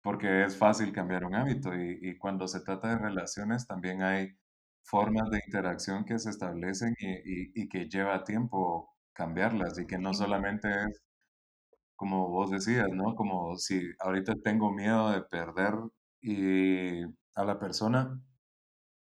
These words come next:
Speaker 1: y ese miedo va a ser suficiente como para, para que yo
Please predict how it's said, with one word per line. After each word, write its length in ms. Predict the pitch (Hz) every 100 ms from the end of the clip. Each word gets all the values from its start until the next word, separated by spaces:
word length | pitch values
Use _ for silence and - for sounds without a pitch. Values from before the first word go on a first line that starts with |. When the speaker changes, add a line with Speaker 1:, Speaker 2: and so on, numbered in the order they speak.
| _ - - _
Speaker 1:
y 220 | 107 110
ese 260 | 113 113 123
miedo 400 | 117 117 127 117
va 80 | 110
a 40 |
ser 140 | 110 113
suficiente 600 | 127 104 95 104 117 123
como 260 | 120 113 101
para, 540 | 101 92 90 87 87 - -
para 260 | 98 95
que 180 | 92 92
yo 540 | 92 104 113 110 110